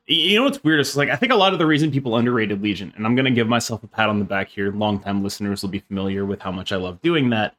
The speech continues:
Uh, we were, like, one of the few people who were like, you know, "This card is actually good,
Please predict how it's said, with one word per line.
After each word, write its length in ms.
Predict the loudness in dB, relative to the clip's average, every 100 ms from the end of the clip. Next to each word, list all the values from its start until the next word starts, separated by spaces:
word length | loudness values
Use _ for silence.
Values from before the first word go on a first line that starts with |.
| _ _ _ _ -2
Uh, 360 | 2 2 2 2
we 140 | 2 2
were, 160 | 4
like, 180 | 4 2
one 160 | 2 2
of 60 |
the 80 | 0
few 180 | 0 0
people 500 | 0 2 2 0 -4 _ _ _ -6
who 460 | -2 0 2 2 0
were 180 | 2 2
like, 320 | 2 0 0
you 80 | 0
know, 100 | 0
"This 200 | 0 -2
card 200 | 0 0
is 120 | 0
actually 400 | -2 -2 -2 -4
good, 420 | -4 -4 -2 -2